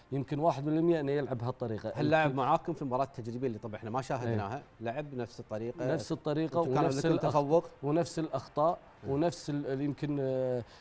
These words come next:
Speaker 1: موجودين مجلس إدارة الاتحاد وشافوا الأخطاء وشافوا الخطوط متباعدة. أنا أعتقد أن إذا ما تصحح أخطائك راح تكون الم-،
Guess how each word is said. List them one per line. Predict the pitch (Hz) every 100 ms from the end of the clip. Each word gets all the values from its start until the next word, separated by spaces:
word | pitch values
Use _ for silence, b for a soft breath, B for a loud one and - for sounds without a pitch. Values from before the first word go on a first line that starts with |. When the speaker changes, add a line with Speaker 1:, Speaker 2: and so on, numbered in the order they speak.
| B
Speaker 1:
موجودين | 131 139 143 147 143 151 123
مجلس | 117 139 139 -
إدارة | 143 143 127
الاتحاد | 135 131 131 - 170
وشافوا | 151 - 175 - 143
الأخطاء | 127 - 160
وشافوا | 135 156 135 135
الخطوط | - - 151
متباعدة. | 135 123 127 143 120 156 160 B B
أنا | 131 139
أعتقد | 127 151 135 123
أن | 131
إذا | 127
ما | 135
تصحح | - 139 127 117
أخطائك | 123 - 147 139 151 B B 117
راح | 135 113
تكون | - 131 - 151
الم-، | 135 127 135 120